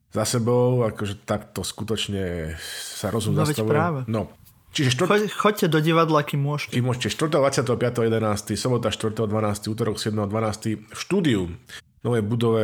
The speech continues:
Speaker 1: Slovenského národného divadla. Text francúzskeho autora Floriana Cellera, Matka, preto sme to vybrali ako otec. Som na toto musel okamžite zareagovať. Trpká komédia z rodinného prostredia. Aká iná môže byť ako trpká?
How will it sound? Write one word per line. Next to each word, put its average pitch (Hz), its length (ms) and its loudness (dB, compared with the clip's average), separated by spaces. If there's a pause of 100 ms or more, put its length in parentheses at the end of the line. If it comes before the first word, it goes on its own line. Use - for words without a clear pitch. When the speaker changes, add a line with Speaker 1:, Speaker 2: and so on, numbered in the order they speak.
(140)
Speaker 1:
Slovenského 113 400 -4
národného 107 280 0
divadla. 113 580 0 (360)
Text - 500 0
francúzskeho 123 720 -2
autora 110 600 2 (240)
Floriana 117 560 0
Cellera, 117 560 -2 (320)
Matka, 120 720 0 (260)
preto 107 220 -6
sme 104 160 0
to 98 80 -2
vybrali 107 320 2
ako 101 300 -2
otec. 117 340 0 (640)
Som 107 320 -4
na 107 100 -2
toto 107 240 -4
musel 107 260 -2
okamžite 101 320 -4
zareagovať. 107 400 0
Trpká - 340 2
komédia 113 360 4
z 101 100 2
rodinného 107 360 2
prostredia. 107 480 0
Aká 147 280 4
iná 131 240 4
môže 120 300 4
byť 104 220 2
ako 98 180 0
trpká? 104 480 -2